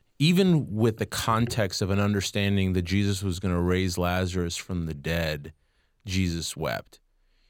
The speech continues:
He, he didn't weep because the end, uh, was gonna be Lazarus being dead for all eternity. He wept because he understood that this is not the way that God created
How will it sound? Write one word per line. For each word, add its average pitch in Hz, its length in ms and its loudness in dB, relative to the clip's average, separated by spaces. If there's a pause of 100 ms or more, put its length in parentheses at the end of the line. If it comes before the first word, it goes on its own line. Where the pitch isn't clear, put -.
He, 135 280 0
he 139 120 2
didn't 151 300 4
weep 113 300 2 (100)
because 95 840 -2 (120)
the 98 320 -6
end, 110 480 -2 (480)
uh, 92 200 -2
was 90 260 2
gonna 104 260 2
be 98 160 2
Lazarus 90 580 0
being 90 300 -4
dead 92 320 -4
for 101 160 0
all 92 160 4
eternity. 101 540 0
He 120 220 -2
wept 113 320 0
because 110 340 -4
he 139 180 0
understood 120 640 0
that 87 120 -4
this 117 220 -4
is 101 180 0
not 101 380 2
the 104 100 2
way 95 380 4
that 82 220 -6
God 87 320 -2
created 82 800 -2